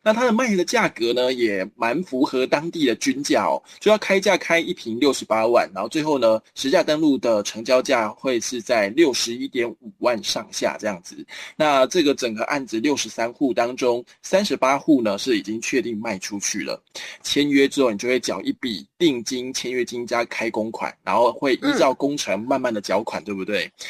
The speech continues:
Speaker 1: 那这笔钱呢，
Speaker 2: 没错。
Speaker 1: 它是都有存在那个履约保证的信托账户当中。但是，
Speaker 2: 嗯。
Speaker 1: 当他们签完约之后，有买家指出，这家建商呢曾经就传讯息告诉他们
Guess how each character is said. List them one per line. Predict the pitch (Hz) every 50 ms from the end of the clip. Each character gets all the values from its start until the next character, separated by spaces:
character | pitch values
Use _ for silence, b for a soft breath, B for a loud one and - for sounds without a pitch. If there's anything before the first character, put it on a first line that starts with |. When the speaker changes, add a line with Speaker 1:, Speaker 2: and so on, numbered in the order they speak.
| B B B
Speaker 1:
那 | 226
这 | 214 269 269
笔 | - 190 143 160
钱 | - - - -
呢， | 123 123 123
Speaker 2:
没 | 127
错。 | 139 b b b
Speaker 1:
它 | - - 170
是 | - 175 151
都 | - 156
有 | 151 120 107
存 | - - - 113 104 113
在 | 110 143 131 123
那 | 120 123
个 | 117 117 110
履 | 104 107 107 104 98 98
约 | 113 139 151 151
保 | - - 127 101 85
证 | - - 135 127 110
的 | 101 107 98 92 87 -
信 | - - - 160 131
托 | - - 123 123
账 | - 139 110 104
户 | - 120 110
当 | 98 95 92 95 95
中。 | - - 92 87 90 92 _ _ B B B B B B
但 | - 247 208
是， | 180 294 285 - 156 120
Speaker 2:
嗯。 | - _ _ _
Speaker 1:
当 | - 196 190 202
他 | 202 - 202
们 | 180 143 110
签 | - - 170 165
完 | 143 120 113 113
约 | 123 117
之 | 113 - 120 110
后， | 107 117 101 76 -
有 | - 113 127
买 | 135 113 95
家 | - 113 113
指 | 117 - - 104 87
出， | - - - 104 104 104 107 b b b b
这 | b - 190
家 | - 190 143
建 | - - 175 139
商 | 127 - 131 135
呢 | 135 117
曾 | 107 - - 104
经 | 107 123 131
就 | 123 135 123
传 | - - 104 101
讯 | 104 - 127
息 | 113 - 101 95
告 | - 127 113
诉 | 107 113
他 | 104 - 104 107
们 | 107 90